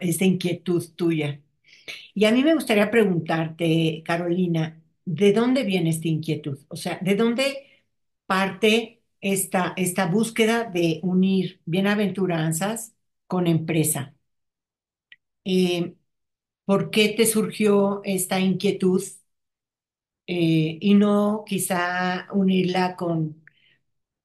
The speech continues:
otro tipo de, de, de, de, de situación? O cuéntame, ¿qué, qué es lo que te, te motivó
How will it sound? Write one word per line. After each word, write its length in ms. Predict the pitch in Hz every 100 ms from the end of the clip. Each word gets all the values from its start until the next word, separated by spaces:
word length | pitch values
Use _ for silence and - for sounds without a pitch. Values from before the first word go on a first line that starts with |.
| - 143 -
otro 300 | 196 208 185
tipo 300 | 190 - 185
de, 80 | 170 165 151
de, 100 | 165 160
de, 440 | 160 160 156 156 -
de, 500 | 160 160 156 156 156
de 360 | - 160 175 170
situación? 720 | 185 180 170 208 226 247 208
O 200 | 156 156 - - - - _ _
cuéntame, 800 | - 240 233 214 208 196 - - _ _ _ _ _
¿qué, 500 | - 240 254 247 190 -
qué 280 | 233 240 240
es 100 | 240
lo 180 | 226
que 160 | 226 202 196
te, 100 | 185 180
te 320 | 180 175 165
motivó 760 | 175 180 202 170 196 170 160